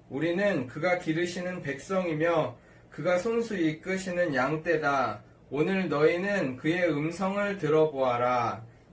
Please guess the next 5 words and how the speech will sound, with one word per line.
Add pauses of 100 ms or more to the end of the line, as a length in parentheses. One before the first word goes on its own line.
(400)
아멘. (1160)
네,
우리가
하나님
앞에